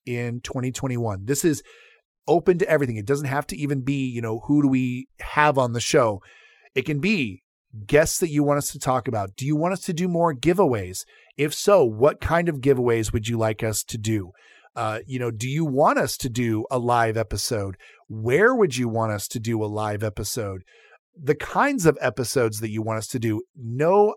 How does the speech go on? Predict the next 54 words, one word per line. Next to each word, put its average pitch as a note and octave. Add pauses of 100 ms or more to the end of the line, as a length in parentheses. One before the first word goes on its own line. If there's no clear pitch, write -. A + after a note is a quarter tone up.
(280)
bad D3+
ideas D#3
on D3
the D3+
table. D3 (120)
Everything E3
is C3
out B2
there. B2 (500)
And D#3+
we G#3+
want C#4+
you B3+
to A#3
speak -
up, D3+
because C#3+
I D#3+
know F3+
a -
lot E3+
of D#3+
times D#3
we'll D3
ask C#3
for C3+
ideas B2
and C#3
stuff, C3+
and F#3+
we C4
hear A#3+
from G3
sort F#3
of F3
the D#3+
same, F3 (440)
uh, C3
group D3+
of F#3
people, F3
which F#3+
is G#3+
great. F3+
You C#3+
know, C#3
we C#3
love C#3
hearing D#3+
from C#3+ (120)
all F#3
of C#3+
you A#2+
guys. A2+